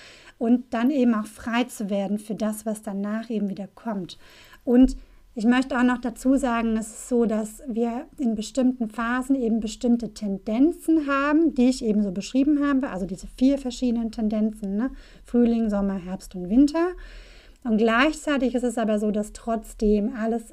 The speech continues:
andere auch da ist, auch wenn in einer besonderen Phase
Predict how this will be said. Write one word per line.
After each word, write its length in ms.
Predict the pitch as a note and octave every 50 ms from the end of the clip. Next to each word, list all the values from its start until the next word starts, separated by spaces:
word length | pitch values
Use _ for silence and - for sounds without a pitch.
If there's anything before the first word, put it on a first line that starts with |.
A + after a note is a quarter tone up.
| - -
andere 640 | G#3+ A#3 B3+ C#4 D4 D4+ B3+ G3 F#3 F3 E3+ E3+ - - - _ _ _ _ - - _ - -
auch 300 | A3+ A3 A#3+ A#3+ A#3+ -
da 440 | - - A#3+ G#3 G#3+ A#3 A#3+ G#3 F#3
ist, 140 | F3+ - A3
auch 140 | G3 F#3 F#3+
wenn 380 | F#3+ A3+ B3 C4+ D4 D#4 C#4+ B3+
in 180 | C4+ B3+ A#3 B3
einer 220 | A3 A#3 A3+ A3
besonderen 560 | G#3+ A3+ - - A#3+ A#3 A#3 A3 G#3 G3+ G3
Phase 680 | G3 - - - G3+ G3+ G3 G#3 G#3+ G#3 A#3+ C4 C#4+ D4